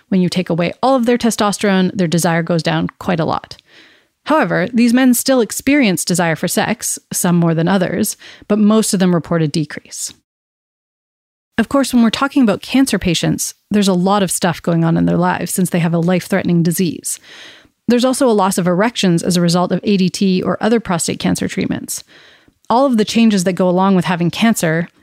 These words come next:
including other treatment effects, can also affect desire.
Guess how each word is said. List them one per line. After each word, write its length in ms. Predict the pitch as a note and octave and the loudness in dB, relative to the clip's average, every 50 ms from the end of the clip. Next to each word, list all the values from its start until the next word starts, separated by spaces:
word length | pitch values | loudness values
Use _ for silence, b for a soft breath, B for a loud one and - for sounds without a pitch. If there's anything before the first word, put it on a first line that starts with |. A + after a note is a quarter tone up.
| _ | _
including 480 | - A3+ - - B3 A#3 G#3 G#3 G3+ - | -2 -2 -2 0 0 2 2 2 2 0
other 220 | - F#3+ F#3+ F3+ | 0 0 0 -2
treatment 320 | - - A3 - G#3+ F#3+ F3 | -2 -2 -2 0 2 0 0
effects, 440 | - - F3 D#3+ - - - - - B B B B B | 0 -2 -4 -6 -6 -6 -10 -12 -12 B B B B B
can 120 | - G#3+ | -4 -2
also 260 | G#3 G3 F3+ - G3 | 0 0 0 0 0
affect 300 | F3+ - - F3 - - | -2 -2 -2 -4 -6 -4
desire. 460 | - D#3+ - E3 - - - - - | -6 -6 -4 -4 -4 -6 -8 -10 -16